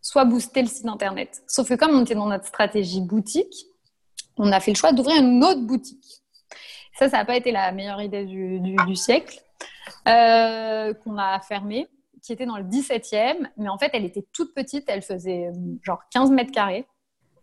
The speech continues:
On ne pouvait pas avoir plus de deux clientes. Euh, c'était vraiment, euh,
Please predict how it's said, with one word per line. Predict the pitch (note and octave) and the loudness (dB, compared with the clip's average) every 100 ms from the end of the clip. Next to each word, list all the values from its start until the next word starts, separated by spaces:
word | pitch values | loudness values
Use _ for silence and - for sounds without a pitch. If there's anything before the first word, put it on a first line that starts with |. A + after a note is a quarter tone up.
| _ _ _ - - _ | _ _ _ -20 -20 _
On | A3+ | 0
ne | |
pouvait | G#3 G3 | 2 4
pas | G3+ | 4
avoir | B3 G3 | 6 4
plus | - G#3 | 2 -4
de | |
deux | G3 A3+ | -4 -6
clientes. | A3 G#3 B3 - _ _ _ _ - - _ | -6 -8 -8 -12 _ _ _ _ -20 -20 _
Euh, | G3+ F#3+ F#3 F#3 F#3 F#3 | -2 0 0 -2 -4 -4
c'était | G3+ G3 | -4 -2
vraiment, | G3 G#3 A3 A#3+ A#3+ | -4 -2 -2 0 0
euh, | G3+ F#3+ F#3 F#3 F3+ | 2 2 2 0 -2